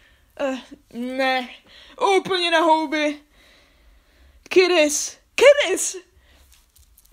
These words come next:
Kiris, Iris, to je ten rým!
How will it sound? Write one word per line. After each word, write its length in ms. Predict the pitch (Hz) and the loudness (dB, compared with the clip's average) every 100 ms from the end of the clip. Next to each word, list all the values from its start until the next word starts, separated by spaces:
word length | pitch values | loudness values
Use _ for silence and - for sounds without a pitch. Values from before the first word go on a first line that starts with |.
| _ | _
Kiris, 500 | - 440 370 370 - - | 2 2 2 0 -2 0
Iris, 460 | 392 349 294 - | 2 4 2 0
to 140 | - 466 | 0 4
je 400 | 508 453 - - | 4 4 -2 0
ten 280 | 392 370 | 0 0
rým! 440 | 359 330 285 294 | -2 0 -2 -6